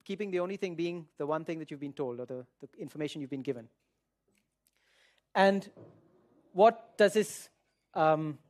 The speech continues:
correspond to technically? Well, one of the ways of classifying the uncertainty in a state is via its entropy.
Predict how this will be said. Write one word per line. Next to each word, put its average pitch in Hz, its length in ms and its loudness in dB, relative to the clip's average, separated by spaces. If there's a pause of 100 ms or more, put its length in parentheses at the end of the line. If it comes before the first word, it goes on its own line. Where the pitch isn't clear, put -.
correspond 180 460 6
to 220 60 -2
technically? 202 560 2
Well, 165 340 6 (120)
one 185 180 2
of 208 80 2
the 190 100 2
ways 175 240 2
of 160 100 -6 (200)
classifying 170 480 -2
the 151 100 -4
uncertainty 160 420 -6
in 143 60 -8
a 139 60 -8
state 247 480 2
is 151 100 -10
via 147 180 0
its 156 120 -4
entropy. 151 400 -8